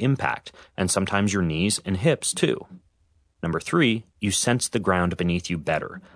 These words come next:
The skin on the bottom of your feet, specifically the nerves called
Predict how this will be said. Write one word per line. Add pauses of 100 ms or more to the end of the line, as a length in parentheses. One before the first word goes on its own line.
(200)
The
skin
on
the
bottom
of
your
feet,
specifically
the
nerves
called